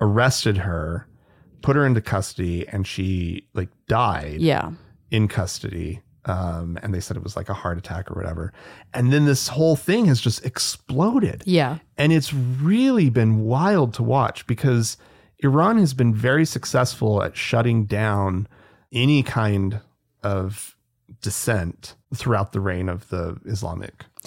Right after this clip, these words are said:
Speaker 1: um,
Speaker 2: And yet they've
Speaker 1: Republic.
Speaker 2: allowed, I mean, at least from my perspective as an American, I always thought that they kind of allowed,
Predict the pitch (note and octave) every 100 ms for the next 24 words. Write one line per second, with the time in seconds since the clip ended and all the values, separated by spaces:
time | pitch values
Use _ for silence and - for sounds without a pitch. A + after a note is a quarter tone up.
0 | - F#2+ E2+ F2 C4 D4 D#4+ C4+ D4+ D4
1 | B3+ G3 G3 G#3+ G#3+ A3 G#3 _ _ _
2 | _ G#3+ A3 G#3+ G#3+ A3 - F#3+ F3 E3+
3 | C4+ A3+ - F3 - F3+ E3 E3 D3+ D#3+
4 | G3 G#3+ E3+ - E3+ A#3 G3 F3 - D3+
5 | - D#3+ - D#3 - D#3 D#3 D3+ C#3+ C3+
6 | C#3 C#3+ C#3